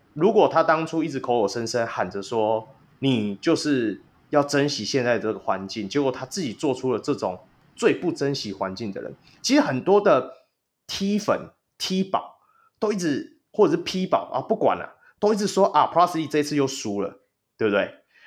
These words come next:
我告诉你啊，真正伤害到的不是 Plus Lee，也不是杨敬敏，也不是各个受害者，是整个台湾篮球圈，整个都受伤了。因为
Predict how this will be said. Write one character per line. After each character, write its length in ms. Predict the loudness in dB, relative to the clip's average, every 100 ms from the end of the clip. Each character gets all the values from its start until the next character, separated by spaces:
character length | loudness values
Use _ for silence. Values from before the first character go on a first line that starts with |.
| -6
我 160 | 0 4
告 120 | 4
诉 100 | 4
你 80 | 0
啊， 80 | 0
真 200 | 2 4
正 160 | 4 2
伤 240 | 2 2
害 140 | 4
到 160 | 4 4
的 60 | 2
不 80 | -4
是 80 | -8
Plus 440 | -2 0 0 -4
Lee， 100 | -8
也 120 | -8
不 80 | -6
是 100 | -4
杨 180 | -4 -6
敬 200 | -8 -8
敏， 140 | -10 -6
也 160 | -2 0
不 140 | 0
是 480 | 0 0 0 -4 _ _ _ _ _ 2
各 160 | 2
个 80 | 2
受 180 | -2 -2
害 120 | -2
者， 120 | -4
是 140 | -10 -8
整 180 | -4 -4
个 100 | -6
台 280 | -6 -4
湾 120 | -2 0
篮 140 | -2
球 140 | -4
圈， 300 | -10 -10 -10 -10
整 180 | -8 -4
个 60 |
都 320 | -2 -4 -4 -10
受 260 | -4 -4
伤 240 | -4 -6 -4
了。 60 | 2
因 80 |
为 200 | 4 2